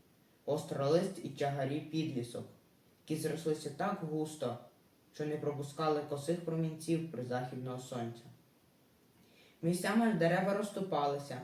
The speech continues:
утворюючи довгі алеї, у глибині яких губився захоплений погляд, а уява малювала ще дикіші картини давнього пралісу. Шарлатні промені призахідного сонця,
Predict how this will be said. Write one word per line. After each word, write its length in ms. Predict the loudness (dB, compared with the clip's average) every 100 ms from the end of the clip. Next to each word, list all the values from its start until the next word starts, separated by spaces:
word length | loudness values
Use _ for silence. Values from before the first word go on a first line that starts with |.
| -12 -20 _ -20 _
утворюючи 520 | 0 6 6 6 2
довгі 320 | 0 2 2 2
алеї, 560 | 2 2 2 0 -2 -8 -20 _ _ -4
у 80 |
глибині 560 | 4 4 6 4 2 2
яких 440 | 0 2 2 2
губився 480 | 2 6 6 6 2
захоплений 600 | -2 -2 -2 0 0 -2
погляд, 460 | 0 2 2 0 -4 -10 -20 -20 -20 -20 -14
а 180 | 2 4
уява 460 | 4 4 4 4 4
малювала 640 | 4 4 6 8 8 4
ще 220 | 0 0
дикіші 500 | 0 -2 -2 -4 -4
картини 640 | -4 -6 2 4 4 2 2
давнього 440 | 2 2 0 -4
пралісу. 640 | -2 2 2 2 -2 -6 -12 -14 -20 _ _ _ _ _ _ _ _ _ _ -20 -20 -20 _
Шарлатні 460 | 4 6 6 6 2
промені 520 | 2 2 4 4 2
призахідного 800 | 0 0 4 2 2 -2 -2 -2
сонця, 540 | -2 -2 0 -2 -4